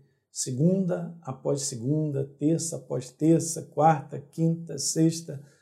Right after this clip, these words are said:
sábado, domingo, e assim nós vamos, como o apóstolo Paulo falou, ele completou a carreira,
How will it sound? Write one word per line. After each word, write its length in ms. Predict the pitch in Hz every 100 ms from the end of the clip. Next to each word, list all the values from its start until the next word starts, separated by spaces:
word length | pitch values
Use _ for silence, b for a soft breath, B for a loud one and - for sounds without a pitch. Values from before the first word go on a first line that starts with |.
| b b b -
sábado, 640 | - - 160 170 151 143
domingo, 720 | 135 127 131 165 165 165 - -
e 80 | 147
assim 260 | 139 -
nós 220 | 151 196 160
vamos, 320 | 139 131 131
como 220 | - 123
o 40 |
apóstolo 540 | 120 - 131 131 147 139
Paulo 240 | 139 139
falou, 640 | 139 175 156 160 170 b b b b b
ele 120 | 113 113
completou 600 | - 127 123 135 135 139
a 60 |
carreira, 600 | 139 156 139 135 135 139